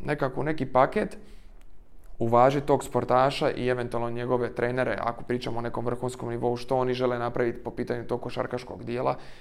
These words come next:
tijekom ljeta i onda ide taj naš dio kondicijski.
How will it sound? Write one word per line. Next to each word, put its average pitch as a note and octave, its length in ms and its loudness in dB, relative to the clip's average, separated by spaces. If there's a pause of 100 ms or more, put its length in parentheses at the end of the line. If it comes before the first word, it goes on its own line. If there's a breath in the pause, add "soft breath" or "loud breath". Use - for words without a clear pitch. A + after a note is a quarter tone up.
(160 loud breath)
tijekom B2 340 2
ljeta F#3+ 400 4 (460 loud breath)
i E3 180 4
onda D#3 340 6
ide C3 280 4
taj B2+ 200 2
naš A#2+ 340 -2
dio A2 240 -2 (480)
kondicijski. A#2 680 -4